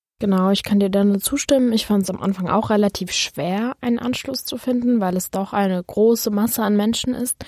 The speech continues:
Und da kann ich nur empfehlen, das hab ich auch gemacht im Vorkurs, einfach ein paar Mädels anzusprechen oder Jungs und zu sagen, „Hey, ähm, seid ihr auch im ersten Semester? Woher kommt ihr?“ Und dann kommt man schon super leicht ins Gespräch und verbringt vielleicht schon die nächste Kaffeepause zusammen.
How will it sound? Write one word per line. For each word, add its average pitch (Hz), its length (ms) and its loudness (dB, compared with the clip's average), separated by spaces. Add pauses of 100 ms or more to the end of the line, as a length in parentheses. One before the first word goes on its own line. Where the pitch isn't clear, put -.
Und 202 220 4
da 196 240 2
kann 202 180 2
ich 202 160 2
nur 196 180 4
empfehlen, 247 540 2
das 226 160 -2
hab 190 120 -6
ich - 120 -4
auch 240 180 0
gemacht 220 320 0
im 202 100 2
Vorkurs, 226 600 0
einfach 190 380 -2
ein 185 80 -2
paar 202 120 -4
Mädels 226 380 2
anzusprechen 214 920 -4
oder 175 160 -6
Jungs 262 520 -2
und 202 180 2
zu 190 80 0
sagen, 180 260 0
„Hey, 247 600 4
ähm, 190 500 -2
seid 220 220 -2
ihr - 120 4
auch 240 80 2
im 240 120 2
ersten 214 360 -2
Semester? 196 680 -4
Woher 233 260 4
kommt 214 420 2
ihr?“ 185 120 2
Und 180 80 2
dann 175 160 0
kommt 220 260 0
man 202 140 0
schon 196 220 0
super 208 260 0
leicht 185 320 0
ins 196 200 0
Gespräch 240 540 2
und 214 120 2
verbringt 202 400 2
vielleicht 180 320 -2
schon 202 100 4
die 185 100 2
nächste 180 360 -2
Kaffeepause 170 680 -4
zusammen. 175 480 -4